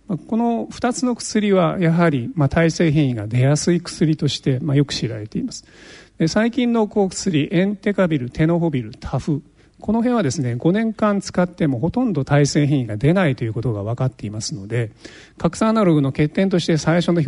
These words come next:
表でお示ししたような、まあ、部分っていうのは、まあ、最近の新薬に関しては、まあ、ほぼ心配ないと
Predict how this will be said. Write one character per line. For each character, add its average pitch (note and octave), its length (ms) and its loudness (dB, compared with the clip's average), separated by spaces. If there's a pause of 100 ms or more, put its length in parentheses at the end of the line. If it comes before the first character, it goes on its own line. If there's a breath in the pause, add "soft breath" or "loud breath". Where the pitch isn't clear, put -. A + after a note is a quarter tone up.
(120)
表 D#3 360 2
で D3+ 60 2
お D3+ 80 4
示 D#3 240 2
し - 100 -4
し - 40 -10
た D#3 80 2
よ C#3+ 160 2
う C3+ 40 -4
な、 A#2+ 240 -6
ま D#3 160 2
あ、 C3+ 40 4
部 D3 100 4
分 C3+ 160 2
っ A#2 40 -8
て C#3+ 120 -6
い B2 60 -2
う B2 40 -2
の C#3 120 0
は、 D3+ 80 0
ま C3+ 80 -2
あ、 A#2+ 40 -2
最 A3+ 280 2
近 A3+ 180 0
の G#3+ 100 2
新 C#4+ 280 0
薬 E3+ 240 2
に A#2+ 120 0
関 B2 220 0
し - 140 -6
て - 80 -6
は、 A#2 180 0 (380 loud breath)
ま D#3 80 4
あ、 C#3 40 4
ほ C#4 140 2
ぼ F3 140 4
心 D#3 280 2
配 D3+ 240 2
な C#3 160 0
い A#2 80 -4
と - 140 -10